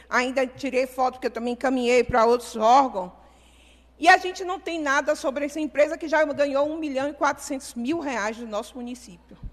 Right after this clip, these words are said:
O que eu trouxe aqui hoje, minhas revi-, reivindicações, foi situação de uma mãe que tá pedindo um transporte para seu filho. Mas que um milhão e quatrocentos mil reais que passou,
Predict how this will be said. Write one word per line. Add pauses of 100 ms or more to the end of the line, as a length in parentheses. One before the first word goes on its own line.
(880)
O
que
eu
trouxe
aqui
hoje,
minhas
revi-,
reivindicações, (1300)
foi
situação
de
uma
mãe
que
tá
pedindo
um
transporte
para
seu
filho. (1500)
Mas
que
um
milhão
e
quatrocentos
mil
reais
que
passou,